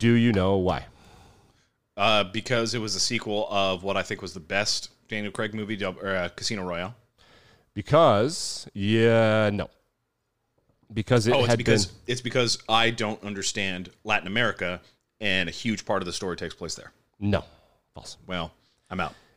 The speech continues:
Speaker 1: It is because the screenplay was sort of written, and then production started,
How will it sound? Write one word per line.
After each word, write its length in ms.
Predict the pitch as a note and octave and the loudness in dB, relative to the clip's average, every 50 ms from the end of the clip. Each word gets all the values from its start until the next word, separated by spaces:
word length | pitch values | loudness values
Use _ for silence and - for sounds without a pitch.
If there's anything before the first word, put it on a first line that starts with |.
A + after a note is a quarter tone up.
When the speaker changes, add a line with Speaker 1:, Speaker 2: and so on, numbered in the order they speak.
| _ - | _ 0
Speaker 1:
It 100 | B2 B2 | 2 2
is 140 | B2+ A2 | 2 2
because 440 | F#2 A#2 - - C3 A#2+ A2+ F#2 - - | 0 0 2 4 4 4 4 2 -2 -8
the 180 | - C3 G#2+ A2+ | -10 -6 -4 -4
screenplay 560 | G#2 - - - C#3+ D3 C#3+ B2+ C#3+ B2+ A2+ | -4 -4 -2 0 2 2 2 4 4 4 4
was 220 | G#2 G2+ G2 E2+ - - | 4 4 0 -2 -4 -8
sort 340 | - - - D#3+ F3 G#3 F#3+ | -10 -2 2 4 4 6 6
of 140 | C#3+ F#2 | 4 4
written, 260 | G2 F2 E2+ G#2+ D3 - - - _ _ _ _ _ _ - | 2 0 0 -2 -8 -12 -16 -20 _ _ _ _ _ _ 0
and 100 | A2 G#2+ | 2 2
then 160 | G#2+ G2+ F#2 | 2 2 2
production 480 | - - G2 F2+ D#3 G#3 - - A#2 F2+ | 0 0 2 2 2 2 2 0 -2 -2
started, 400 | - - F2+ E2 D#2+ E2+ F#2+ | -2 -2 -2 -2 -2 -2 -4